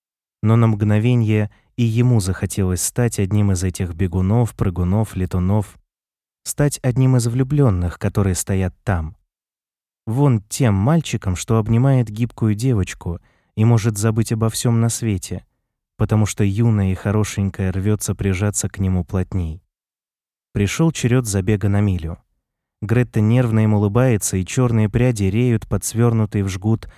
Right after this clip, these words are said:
зеленой банданой. Кроху мучительно зрелище выстроенных в линию бегунов.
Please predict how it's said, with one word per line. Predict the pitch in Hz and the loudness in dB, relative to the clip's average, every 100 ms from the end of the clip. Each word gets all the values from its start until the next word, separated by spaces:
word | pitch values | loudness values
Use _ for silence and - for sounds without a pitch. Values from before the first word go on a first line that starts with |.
| _ - | _ -6
зеленой | 101 104 98 92 | 0 2 2 2
банданой. | 87 98 101 92 82 82 - _ _ _ _ _ _ _ | 0 0 0 -2 -2 -10 -16 _ _ _ _ _ _ _
Кроху | 123 123 - | 2 2 4
мучительно | 123 127 - 123 - 98 95 | 4 4 2 -4 0 0 0
зрелище | 92 117 123 107 - 98 | 0 0 0 -2 -2 0
выстроенных | 104 120 - 107 101 98 - | 0 -2 -2 0 2 0 -2
в | 98 | -2
линию | 104 101 95 | 0 2 0
бегунов. | 90 92 104 98 82 - | 0 0 2 0 -2 -8